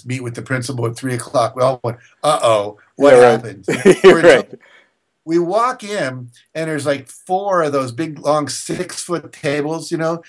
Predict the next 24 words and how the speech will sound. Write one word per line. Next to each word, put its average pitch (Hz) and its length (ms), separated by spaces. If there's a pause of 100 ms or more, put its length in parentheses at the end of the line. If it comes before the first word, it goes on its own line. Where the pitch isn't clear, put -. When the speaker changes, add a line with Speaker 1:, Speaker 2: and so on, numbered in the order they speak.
Speaker 1:
you - 60
Speaker 2:
Uh-huh. 135 100
Speaker 1:
see 143 180
in 143 140
conference 143 480
rooms, 156 260 (300)
set 190 260
up 175 160
with 143 220
ice 165 260
cream 165 680
and 120 480
nuts 156 560
and 120 300
chocolate 160 320
Speaker 2:
Uh-huh. - 80 (300)
Speaker 1:
sauce 143 120
and 107 280
caramel 156 340
sauce 147 380
and 143 100
all 139 60
this 147 100
stuff. 139 220